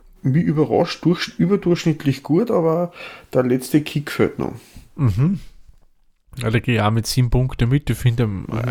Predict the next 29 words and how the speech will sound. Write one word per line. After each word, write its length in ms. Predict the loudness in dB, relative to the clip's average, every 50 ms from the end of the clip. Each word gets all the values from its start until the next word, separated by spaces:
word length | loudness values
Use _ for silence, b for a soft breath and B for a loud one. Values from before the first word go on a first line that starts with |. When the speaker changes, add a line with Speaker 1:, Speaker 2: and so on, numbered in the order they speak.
| 0 2
Speaker 2:
recht 220 | 2 2 2 2
angenehm, 540 | 2 2 2 2 2 2 2 2 0 0 2
mehr 140 | 2 2 2
Hopfen 380 | 2 0 -2 -4 -4 -2 0
wäre 100 | 2 2
schön 260 | 2 2 2 2 2 2
gewesen. 480 | 2 2 2 2 2 2 0 -2 -2 -6 B B B B B B B B B B B B B B B B B B B B B _ -6
Und 420 | -2 0 2 2 0 0 -6 -10 -12 -14 _ _ _ _ _ _ _
was 260 | -2 0 2 2 2 0
mir 140 | 0 2
jetzt 320 | 2 2 2 0 -2 -4 -2
aufgefallen 500 | 0 0 0 0 -2 -2 0 0 2 2
ist, 360 | 2 0 0 -2 -4 -6 -6 -8
wenn 300 | -8 -8 -4 0 2 2
es 80 | 2 2
jetzt 140 | 0 0 0
ein 60 | 0
bisschen 300 | 2 0 0 2 2 0
schon 160 | 0 2 0
länger 240 | 0 0 2 2 2
im 100 | 0 0
Glas 320 | 0 -2 0 0 2 2 0
ist 160 | 0 0 0
und 60 | 0
somit 340 | 2 2 2 2 2 0 -2
ein 60 | -2
bisschen 300 | -2 0 0 2 2 2
mehr 160 | 2 2 2 2
temperiert, 800 | 2 0 0 0 2 0 0 2 2 0 2 2 2 0 -2